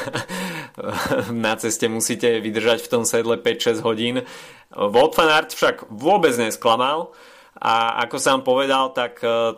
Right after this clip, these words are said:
tá klasikárska kampaň tento rok je pre neho veľkou výzvou a veľmi rád by sa videl z-, na velodrome v, v Rube s kockou nad hlavou. Takže uvidíme, ako vo Woltovi Fanartovi vyjde,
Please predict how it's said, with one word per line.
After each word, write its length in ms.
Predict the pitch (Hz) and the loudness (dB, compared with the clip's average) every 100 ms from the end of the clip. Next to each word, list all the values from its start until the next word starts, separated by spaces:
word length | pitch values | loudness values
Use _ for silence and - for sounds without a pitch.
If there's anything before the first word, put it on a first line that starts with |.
| - | -4
tá 80 | 113 | -4
klasikárska 720 | - 120 110 - 120 117 107 | 2 2 2 0 0 0 -4
kampaň 400 | 117 117 117 113 | 0 0 0 -2
tento 280 | 107 113 110 | -2 -4 0
rok 320 | 113 113 110 | 0 0 -2
je 160 | 110 107 | -2 0
pre 200 | 104 107 | 0 -2
neho 200 | 107 113 | -2 -2
veľkou 360 | 107 113 120 123 | 2 2 2 0
výzvou 640 | 113 113 110 120 127 127 - - _ | 0 -2 2 2 2 -2 -14 -20 _
a 220 | 95 101 | -2 0
veľmi 340 | 101 110 117 117 | 0 0 -2 0
rád 240 | 113 110 107 | 0 -2 -4
by 80 | |
sa 160 | 101 113 | -4 -2
videl 500 | 107 107 110 110 104 | -2 -2 0 0 0
z-, 360 | 101 104 107 104 - - - - | 0 0 0 -4 -12 -18 -18 -16
na 440 | 87 90 104 101 104 | -12 -6 -2 0 2
velodrome 800 | 113 113 120 117 120 117 113 - | 2 2 2 2 0 -2 -2 -6
v, 120 | 104 107 107 107 107 - - - | -4 0 2 0 -2 -4 -10 -10
v 120 | 113 | -2
Rube 480 | 120 107 117 117 117 | 0 2 4 4 2
s 160 | 117 113 110 110 104 | -2 -2 0 -2 -4
kockou 460 | - 113 - 123 120 | -2 -2 2 4 4
nad 160 | 113 110 | 2 -2
hlavou. 500 | 117 120 127 139 147 - - - - _ _ | 0 2 2 0 -6 -16 -20 -20 -20 _ _
Takže 720 | 104 101 101 117 117 117 110 - - | -4 -4 0 0 2 0 -6 -12 -12
uvidíme, 480 | - 143 160 127 120 | -2 2 2 2 2
ako 400 | 117 120 131 123 | 0 0 2 2
vo 160 | 117 120 | 0 -2
Woltovi 240 | 131 120 | -2 -4
Fanartovi 800 | 120 123 117 117 120 120 117 - | 0 0 0 -2 -4 -2 -2 -4
vyjde, 460 | 101 107 117 117 | -10 -10 -4 0